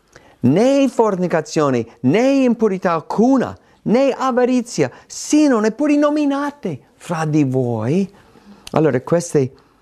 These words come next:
parole sono parole che, eh, descrivono peccati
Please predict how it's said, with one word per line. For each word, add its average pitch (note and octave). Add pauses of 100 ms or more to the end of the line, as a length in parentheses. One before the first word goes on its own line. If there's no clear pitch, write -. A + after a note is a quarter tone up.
(220)
parole D3 (340)
sono D3+
parole D3+
che, C#3+ (1000)
eh, -
descrivono D3+ (180)
peccati D3